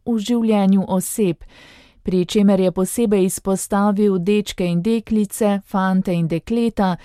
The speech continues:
ki med svojim odraščanjem potrebujejo odrasle osebe, s katerimi se primerjati.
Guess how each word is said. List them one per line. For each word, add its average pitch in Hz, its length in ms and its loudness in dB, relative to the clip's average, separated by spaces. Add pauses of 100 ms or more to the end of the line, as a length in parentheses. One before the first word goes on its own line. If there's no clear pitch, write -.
(240)
ki 226 100 -2
med 214 220 2
svojim 247 360 0
odraščanjem 202 800 0
potrebujejo 208 840 0
odrasle 190 640 0
osebe, 175 540 -2
s - 100 -8
katerimi 185 540 0
se 175 180 -4
primerjati. 170 800 0